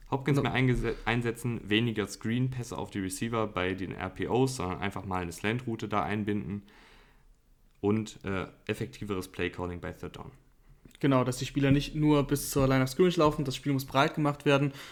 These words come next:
Speaker 2: Würde
Speaker 1: Ihr
Speaker 2: ich,
Speaker 1: könnt
Speaker 2: würde
Speaker 1: uns,
Speaker 2: ich be-
Speaker 1: warte, g-, ganz kurz, ihr könnt uns auch gerne sagen, wenn euch das dann einfach jetzt zu viel Input, zu viel, in Anführungsstrichen, Nerd-Statistiken sind, könnt ihr uns auch gerne schreiben, okay, uns reicht's da, wenn du sagst, äh,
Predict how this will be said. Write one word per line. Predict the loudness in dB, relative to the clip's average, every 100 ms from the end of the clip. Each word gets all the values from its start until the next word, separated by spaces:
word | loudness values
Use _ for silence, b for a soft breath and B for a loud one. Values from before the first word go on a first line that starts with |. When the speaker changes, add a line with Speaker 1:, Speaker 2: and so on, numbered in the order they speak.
| B 2
Speaker 2:
Würde | 4
Speaker 1:
Ihr | 6
Speaker 2:
ich, |
Speaker 1:
könnt | 6
Speaker 2:
würde | 4
Speaker 1:
uns, | 4
Speaker 2:
ich | 2
be- |
Speaker 1:
warte, | 2 2
g-, | 0 0
ganz | 0 0
kurz, | -4 -8
ihr | -2
könnt | 2
uns | 2 -2
auch | -2
gerne | 0 0
sagen, | 0 0 0 0
wenn | 0 -2 -4
euch | -6 -2
das | -4 -4 -12 -8
dann | -6
einfach | -2 -2 -2
jetzt | -4 -8 _
zu | -6 -4
viel | -4 -2 0 0
Input, | 0 0 -2 -6
zu | -6 -10
viel, | -6 -2 0 0 -2 b b b b _ -10
in | -6
Anführungsstrichen, | -4 -2 -2 -4 -2 -4 -2 0 0
Nerd-Statistiken | 2 0 -4 -14 -14 -16 -8 -6 -6 -6 -4 -4
sind, | -6 -4
könnt | -4 -4
ihr | -6
uns | -8
auch | -10
gerne | -6 -6
schreiben, | -4 -4 -4 -8 -12
okay, | -4 -2 0
uns | 0
reicht's | 2 0 0
da, | -4 -4
wenn | -6
du | -4
sagst, | -2 -2 -6 -14 _ -16
äh, | -8 -6 -6